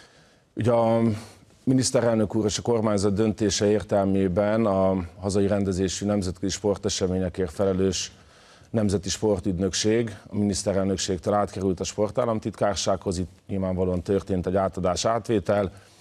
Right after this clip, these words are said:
illetve személyzeti, strukturális átalakításokat is végzünk. Zászlónkra tűztük, hogy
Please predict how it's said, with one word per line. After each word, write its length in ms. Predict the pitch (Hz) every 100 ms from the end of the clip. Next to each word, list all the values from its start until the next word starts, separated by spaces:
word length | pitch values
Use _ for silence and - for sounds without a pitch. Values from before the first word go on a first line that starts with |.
| - - - -
illetve 340 | - 107 107 117
személyzeti, 880 | - 131 110 95 98 - 101 101 87 -
strukturális 760 | - - 113 - 101 92 95 98
átalakításokat 920 | 90 90 90 - 92 90 - - 85
is 140 | 90
végzünk. 540 | 110 110 104 120 123 - - - - - - - _ _ _ _ _ _ _
Zászlónkra 580 | - 117 120 - 107 117
tűztük, 500 | 98 120 107 - 113
hogy 280 | - 110